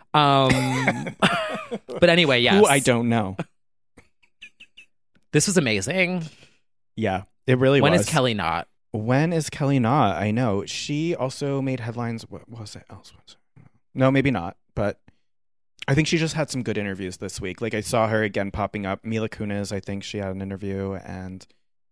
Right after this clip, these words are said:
Speaker 2: Constance Wu. She just had some good ones this week.
Speaker 1: Martinis with Joe Biden
Speaker 2: Oh,
Speaker 1: and
Speaker 2: right.
Speaker 1: fries.
Speaker 2: <clears throat> Right.
Speaker 1: A woman after my own heart.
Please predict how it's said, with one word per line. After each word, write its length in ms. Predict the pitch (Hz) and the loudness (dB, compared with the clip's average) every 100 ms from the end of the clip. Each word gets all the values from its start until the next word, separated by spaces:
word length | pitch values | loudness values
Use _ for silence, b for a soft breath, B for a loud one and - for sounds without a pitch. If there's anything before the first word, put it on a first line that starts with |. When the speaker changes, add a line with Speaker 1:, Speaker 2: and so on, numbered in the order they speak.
| - | -12
Speaker 2:
Constance 500 | - 104 - 107 - | -8 -8 -6 -8 -4
Wu. 300 | 104 98 98 - | 0 2 0 -2
She 160 | - | -6
just 160 | 202 262 | -4 -2
had 160 | 202 | -2
some 140 | - 135 | -2 -4
good 180 | 127 95 | -4 -4
ones 260 | 92 101 | -8 -8
this 100 | 101 | -8
week. 40 | 127 | -4
Speaker 1:
Martinis 760 | 131 101 139 123 127 147 143 | -2 -2 -4 -4 -2 -2 -2
with 120 | 135 120 | -4 0
Joe 220 | 127 120 | 0 2
Biden 640 | 110 117 120 131 156 175 - - | 0 2 0 0 -2 -6 -6 -2
Speaker 2:
Oh, 120 | 127 | 0
Speaker 1:
and 80 | 127 | 2
Speaker 2:
right. 100 | 113 | 2
Speaker 1:
fries. 680 | 117 113 120 139 - 123 113 | 2 2 0 0 -2 -2 -6
Speaker 2:
<clears throat> 100 | - | -12
Right. 380 | 104 110 107 120 _ _ _ _ - | -8 -4 -2 -4 _ _ _ _ -8
Speaker 1:
A 60 | 113 | 0
woman 300 | 123 143 143 | 2 2 0
after 200 | 135 - | -2 -4
my 140 | 123 | -4
own 80 | 117 | -4
heart. 400 | 110 98 95 | -6 -6 -6